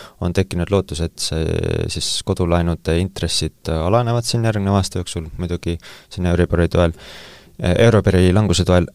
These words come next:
ja siis teine pool on see, et, äh, üks pank on juba selle ära teinud, äh, üks pank juba väga tugevalt vihjas, et see on plaanis,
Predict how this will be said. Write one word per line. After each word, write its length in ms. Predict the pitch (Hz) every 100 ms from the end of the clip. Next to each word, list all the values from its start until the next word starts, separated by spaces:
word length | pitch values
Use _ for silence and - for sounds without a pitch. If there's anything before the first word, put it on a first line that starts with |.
| _ 90
ja 540 | 90 87 87 87 85
siis 160 | 85 -
teine 240 | 107 95
pool 240 | 90 85 80
on 80 |
see, 160 | 82 87
et, 240 | - -
äh, 240 | 80 80 78 78 - - - - - -
üks 200 | 131 -
pank 240 | 92 87 90
on 120 | 82
juba 200 | 87 85
selle 180 | 82 107
ära 200 | 156 101
teinud, 400 | 90 85 85 - - -
äh, 220 | 78 82
üks 160 | 95 -
pank 360 | 85 82 - 82
juba 240 | 85 85 82
väga 160 | 92
tugevalt 360 | 85 92 82 -
vihjas, 360 | 98 - 80 82
et 120 | -
see 100 | 87
on 280 | 82 82 80
plaanis, 380 | - 139 95 -